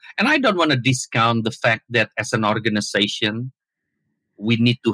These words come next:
have certain process and steps. I, I think it will be crazy to think that we, let's go just open a tool shop tomorrow without any ruling, because it's just simple.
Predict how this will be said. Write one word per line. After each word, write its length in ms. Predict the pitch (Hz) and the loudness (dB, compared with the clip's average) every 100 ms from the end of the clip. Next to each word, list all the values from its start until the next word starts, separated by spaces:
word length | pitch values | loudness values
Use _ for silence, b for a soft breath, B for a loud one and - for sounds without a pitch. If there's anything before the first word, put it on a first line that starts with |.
| - | 2
have 220 | 104 101 - _ _ | 0 0 -6 _ _
certain 640 | - - 127 113 - 107 104 | -16 -4 -2 -2 -4 -4 -2
process 640 | - 101 - - 104 - | -2 -2 0 -2 -2 -4
and 160 | 101 90 | -10 -8
steps. 420 | - 104 92 - 113 | -6 -6 -8 -6 -2
I, 140 | 117 123 | 0 0
I 100 | 123 | 0
think 400 | 135 131 120 - b b b | 2 2 0 -6 b b b
it 180 | 127 127 | 0 2
will 140 | 135 | 2
be 140 | 127 - | 0 -4
crazy 600 | - 117 120 - 117 107 - | -2 0 0 0 -2 -2 -2
to 80 | 104 | -4
think 480 | - 123 110 107 | -2 0 0 0
that 160 | 107 104 | 0 -2
we, 280 | 104 110 110 - | -2 -2 -2 -2
let's 260 | 123 127 | -2 -2
go 160 | 120 113 | -2 -2
just 280 | 107 107 - | 0 -4 -2
open 320 | 120 - 113 | -4 -2 0
a 180 | 110 101 _ _ _ | 0 0 _ _ _
tool 180 | 135 127 | 0 0
shop 320 | 113 - 113 - | 0 0 -2 -2
tomorrow 320 | 107 110 107 | 0 0 2
without 320 | 104 104 107 - | 0 2 0 0
any 220 | 107 104 | -2 0
ruling, 560 | 95 104 113 113 131 135 _ _ | 0 0 2 2 0 -6 _ _
because 260 | 104 107 101 | -6 -2 -2
it's 140 | 104 | -2
just 240 | - 101 - | -2 -4 0
simple. 380 | 117 110 123 | -2 0 -2